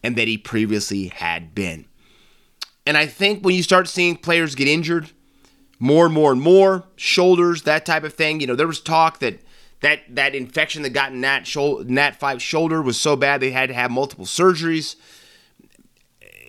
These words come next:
But he looks like he's fine. They're even saying now that he could be playing week one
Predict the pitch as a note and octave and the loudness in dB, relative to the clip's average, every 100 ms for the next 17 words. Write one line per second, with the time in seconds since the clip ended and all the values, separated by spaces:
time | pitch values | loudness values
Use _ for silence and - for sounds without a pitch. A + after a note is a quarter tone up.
0 | E2 D#3 F#3 G#3 G#3+ A3 A3+ G#3+ G3+ G#3 | -6 6 8 8 6 4 0 -2 -2 2
1 | A3+ A#2+ - A#2+ A3 A#3+ G3 - G#3 F3+ | 2 0 -2 2 2 2 -4 0 0 2
2 | D#3 G#3 A#3+ G3+ D3+ F3 G3 E3+ E3 - | 2 4 4 0 -2 -4 -4 -2 -4 -6
3 | - F#3+ G3+ F3+ E3 D#3+ - C#3+ E3+ - | -6 0 2 2 0 -6 -2 0 0 2
4 | F3+ G3+ F2+ | 2 2 -2